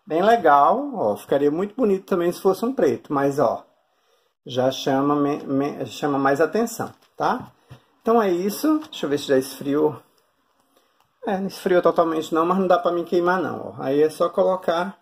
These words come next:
agora a correia e depois decorar. Eu ainda não decidi o que é que eu vou colocar nessa correia aqui.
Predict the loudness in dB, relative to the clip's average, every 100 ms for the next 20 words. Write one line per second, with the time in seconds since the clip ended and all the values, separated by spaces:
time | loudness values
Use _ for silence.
0 | _ -8 -2 2 4 2 -4 _ _ _
1 | _ _ _ _ -14 -4 -4 -2 0 2
2 | 2 0 -4 _ _ _ _ _ _ _
3 | _ _ _ _ _ _ _ -2 0 0
4 | -2 -8 _ _ _ _ _ _ _ _
5 | _ _ _ _ _ _ _ _ _ -14
6 | -6 0 0 0 -4 -10 -18 -20 _ _
7 | _ -4 -4 0 0 0 -2 -8 _ _
8 | _ _ _ _ _ 0 0 2 0 2
9 | 0 0 -6 -4 -2 -2 -2 -2 0 2
10 | 2 4 0 0 -4 -4 -2 0 0 0
11 | -2 -4 -6 -6